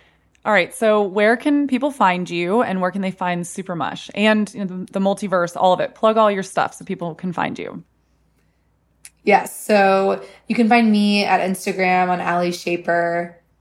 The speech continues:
Speaker 2: and it's A L L I S C H A P E R. And then Supermush is at Supermush on Instagram, also supermush dot com.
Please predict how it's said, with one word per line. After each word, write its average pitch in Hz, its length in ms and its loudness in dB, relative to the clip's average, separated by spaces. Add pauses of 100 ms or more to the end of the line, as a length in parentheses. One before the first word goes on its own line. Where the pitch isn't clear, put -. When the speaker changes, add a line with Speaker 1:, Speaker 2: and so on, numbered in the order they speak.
(120)
Speaker 2:
and 170 440 -4
it's 160 160 -12
A 175 160 0
L 165 140 2
L 160 240 2
I 208 380 2
S 180 260 -10
C 175 160 -12
H 160 260 -8
A 175 140 -10
P 185 300 -12
E 165 60 -8
R. 208 480 -2 (280)
And 180 180 -2
then 170 300 -4
Supermush 185 760 -2
is 170 340 -2
at - 220 -8
Supermush 220 600 -2
on 220 80 -2
Instagram, 202 640 0
also 175 200 -2
supermush 170 520 -6
dot - 140 -6
com. 175 600 0